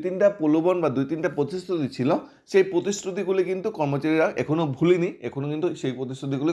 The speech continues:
কর্মচারীর কানে কিন্তু এখনও বাজছে, কিন্তু গভর্নমেন্ট কিন্তু সেই প্রতিশ্রুতিগুলো পালন, পালন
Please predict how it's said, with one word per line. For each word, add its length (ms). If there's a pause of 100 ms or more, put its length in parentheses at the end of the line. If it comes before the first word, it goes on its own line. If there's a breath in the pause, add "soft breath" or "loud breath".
কর্মচারীর 520
কানে 280
কিন্তু 160 (100)
এখনও 300
বাজছে, 280 (260)
কিন্তু 240
গভর্নমেন্ট 380
কিন্তু 240
সেই 140
প্রতিশ্রুতিগুলো 540 (120)
পালন, 180 (120)
পালন 200